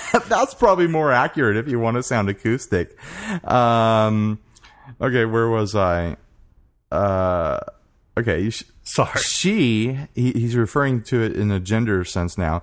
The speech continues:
Speaker 1: She has switches to select every possible variable of pickups, allowing you to completely manip-,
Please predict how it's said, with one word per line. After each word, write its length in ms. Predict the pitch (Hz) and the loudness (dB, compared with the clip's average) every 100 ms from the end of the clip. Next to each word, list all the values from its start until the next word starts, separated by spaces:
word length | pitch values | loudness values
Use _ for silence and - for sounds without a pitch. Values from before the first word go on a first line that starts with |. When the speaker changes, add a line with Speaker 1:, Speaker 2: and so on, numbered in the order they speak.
| - - - | -8 -20 -8
Speaker 1:
She 340 | - 160 151 | -2 2 4
has 220 | 139 113 | 4 0
switches 460 | - 170 170 127 110 - | 0 -2 0 0 0 -4
to 80 | |
select 380 | 123 123 110 92 | -4 0 0 0
every 240 | - 117 135 | -2 -2 -2
possible 560 | 147 123 - 113 107 | 0 -2 -2 -2 -2
variable 520 | 98 104 101 95 98 | 0 0 0 0 0
of 140 | 92 - | -2 -2
pickups, 480 | 95 85 85 - - - - - | -4 -2 -4 -4 -14 -20 -20 -4
allowing 460 | 104 107 107 110 107 | 2 2 2 2 0
you 140 | 104 | 0
to 80 | 101 | 0
completely 460 | 110 104 113 120 113 | -2 -2 -4 -2 0
manip-, 420 | 104 92 92 | 0 0 -2